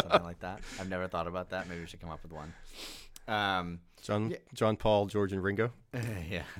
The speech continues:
Speaker 1: Yes, exactly.
Speaker 2: We've been listening and watching the Peter Jackson Beatles extravaganza. Go on, Eric.
Speaker 1: Yeah. Peter Jackson, not concise.
Speaker 2: Also, <laughs> the exception to the rule in his own mind.
Speaker 1: Um, yeah, no, uh,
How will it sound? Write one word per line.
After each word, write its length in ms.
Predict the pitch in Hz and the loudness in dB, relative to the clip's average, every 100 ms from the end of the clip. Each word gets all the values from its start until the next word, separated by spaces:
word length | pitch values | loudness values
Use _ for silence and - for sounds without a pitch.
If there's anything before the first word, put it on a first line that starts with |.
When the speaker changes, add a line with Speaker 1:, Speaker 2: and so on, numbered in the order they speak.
| 80 65 - - - - - - - - - | -12 -14 -16 -18 -20 -20 -20 -20 -16 -16 -10
Speaker 1:
Yes, 420 | 78 - - - - | -10 -12 -18 -20 -18
exactly. 300 | 82 73 73 | -14 -12 -4
Speaker 2:
We've 120 | 113 | -2
been 120 | 107 101 | 2 0
listening 400 | 92 92 92 104 - _ - | 0 -2 -2 -4 -10 _ -10
and 220 | 98 90 - - - - | -6 -6 -10 -20 -20 -8
watching 440 | 104 90 - 101 | -4 -2 -4 -6
the 340 | 98 104 123 123 - - - | -6 -4 -4 -6 -14 -20 -4
Peter 140 | 185 135 | 0 8
Jackson 340 | 139 - 117 | 10 10 6
Beatles 280 | 117 110 101 | 6 6 4
extravaganza. 600 | - 82 82 69 92 113 | 2 2 2 0 -4 2
Go 160 | 135 98 | 6 6
on, 120 | 92 | 2
Eric. 200 | 85 - | -6 -10
Speaker 1:
Yeah. 80 | - - 92 _ | -18 -18 -20 _
Peter 180 | 120 110 | -2 0
Jackson, 440 | 98 95 - 78 | 0 -2 -4 -8
not 180 | 80 - | -8 -8
concise. 680 | 95 82 69 - - - - - - - - - | -12 -8 -8 -6 -6 -6 -10 -18 -18 -16 -14 -8
Speaker 2:
Also, 560 | - 185 - 214 196 180 180 - 180 - | 6 6 10 10 12 12 10 4 -2 -2
<laughs> 380 | - - - - | -16 -20 -14 2
the 80 | 135 | 2
exception 440 | 127 135 - 135 | 6 4 4 0
to 100 | 135 | 2
the 100 | 127 | 2
rule 240 | 135 127 | 6 6
in 180 | 117 120 | 6 2
his 180 | 120 117 | 2 2
own 240 | 123 120 | 2 2
mind. 380 | 120 120 113 113 - - - - - - | 6 6 6 2 -10 -20 -20 -16 -12 -8
Speaker 1:
Um, 560 | 101 98 98 90 85 82 85 - - - | -4 -2 -2 -2 -4 -6 -12 -16 -16 -6
yeah, 260 | 151 170 113 | 0 2 2
no, 300 | 127 113 | 2 2
uh, 40 | 107 | 0